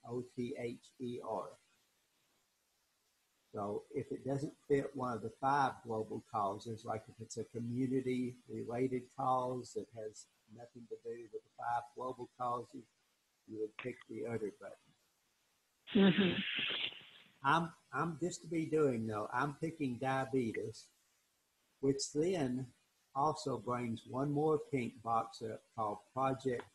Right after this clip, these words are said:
Speaker 1: Type. And under this Project Type, it's got various types of diabetes, uh, uh, things that clubs can do,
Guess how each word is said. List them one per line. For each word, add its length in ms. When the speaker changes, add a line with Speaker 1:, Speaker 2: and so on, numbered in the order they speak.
Speaker 1:
Type. 200
And 180
under 220
this 200
Project 500
Type, 360
it's 300
got 240
various 540
types 440
of 80
diabetes, 1000
uh, 260
uh, 220
things 380
that 140
clubs 420
can 200
do, 360